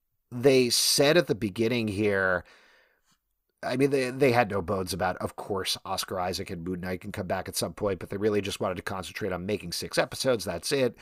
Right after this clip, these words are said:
Reportedly, Oscar Isaac's contract, uh, totally different than everybody else in Marvel, was not for forty-five movies after this. It was just for this show,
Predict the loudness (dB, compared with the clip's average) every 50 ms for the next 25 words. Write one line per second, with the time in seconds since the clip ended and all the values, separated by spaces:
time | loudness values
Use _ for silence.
0 | -20 -20 -14 _ -12 -4 -2 0 0 0 0 -2 -2 -2 0 0 -2 -2 -2 -2
1 | -2 -2 0 -2 -2 -4 -6 -10 -8 -8 -6 -6 -6 -4 0 2 4 4 4 2
2 | 0 -8 -18 -20 -20 -20 _ _ _ _ _ _ _ _ _ _ -16 -14 -14 -14
3 | -14 -10 -8 6 8 8 8 10 8 6 6 6 4 4 2 0 0 2 2 2
4 | 2 2 0 0 0 0 0 -2 -2 -4 -4 -2 -2 -4 -4 -4 -4 -2 0 0
5 | -2 -2 -4 -8 -10 -10 -8 -6 -6 -4 -4 -4 -4 -4 -4 -4 -4 -4 -4 -2
6 | -2 -2 -2 -2 -2 -4 -4 -4 -4 -4 -4 -4 -4 -6 -6 -8 -8 -8 -6 -6
7 | -6 -6 -6 -6 -6 -6 -6 -6 -6 -6 -4 -4 -2 -2 -2 -2 -4 -6